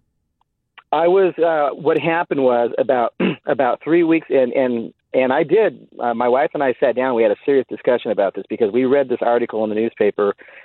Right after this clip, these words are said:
Sac B, about the book that was coming out three weeks ago, which is a strange thing in its own way. You know, so we, so we read this,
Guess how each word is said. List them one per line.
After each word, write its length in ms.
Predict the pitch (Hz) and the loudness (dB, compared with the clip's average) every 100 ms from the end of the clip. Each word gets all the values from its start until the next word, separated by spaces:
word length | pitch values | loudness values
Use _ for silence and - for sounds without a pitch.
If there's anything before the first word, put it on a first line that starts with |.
| _ - | _ -4
Sac 160 | 139 117 | -2 0
B, 160 | 110 131 | 0 2
about 280 | 107 107 - | 2 0 -2
the 60 | |
book 240 | 95 123 - | -2 -2 0
that 80 | 117 | -2
was 100 | 113 | -2
coming 240 | 123 113 104 | -4 -6 -4
out 200 | 98 98 - | -6 -8 -2
three 160 | 143 123 | 0 2
weeks 260 | 127 117 | 0 -2
ago, 320 | 104 101 101 - - - | -2 -2 -2 -6 -12 -2
which 180 | 190 147 | -2 0
is 60 | 127 | -2
a 80 | 120 | -2
strange 320 | - 127 120 - | -2 -2 -2 -4
thing 160 | 117 | -2
in 80 | 110 | -2
its 120 | 104 | 0
own 220 | 147 131 107 | 0 0 -4
way. 100 | 110 - | -6 -4
You 80 | |
know, 60 | 120 - - _ | -4 -6 -20 _
so 120 | 135 | 0
we, 200 | 127 151 - | 2 0 0
so 100 | 139 | 0
we 80 | 127 | 2
read 220 | 139 170 | 0 0
this, 140 | 170 | -4